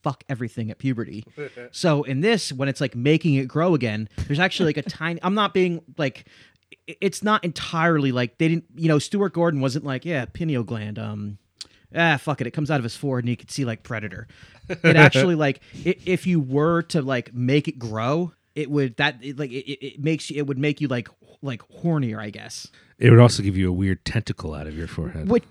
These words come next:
Speaker 1: you know, that's, that's whatever happens, you know, like
Speaker 2: <laughs> Yeah, I just thought that was interesting. I, I don't have a, like, a, a grand narrative on the, you know, From Beyond and sexuality, but,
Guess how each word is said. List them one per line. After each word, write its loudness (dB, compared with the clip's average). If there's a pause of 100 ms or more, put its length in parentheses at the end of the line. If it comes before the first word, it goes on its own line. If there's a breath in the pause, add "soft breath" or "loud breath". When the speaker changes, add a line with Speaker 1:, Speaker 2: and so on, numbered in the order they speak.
(140)
Speaker 1:
you 2
know, 0 (680)
that's, 0 (260)
that's 0
whatever 2
happens, -2
you 2
know, 2
like 4
Speaker 2:
<laughs> 4
Yeah, 6
I 10
just 4
thought 4
that 4
was 6
interesting. 0 (100)
I, 0
I 2
don't 6 (100)
have 0
a, 2
like, 2
a, -2 (260)
a -8 (600 soft breath)
grand 6
narrative 2
on -8 (200)
the, -10 (120)
you -6
know, -8
From 0
Beyond 0
and -6
sexuality, -2 (380 loud breath)
but, 8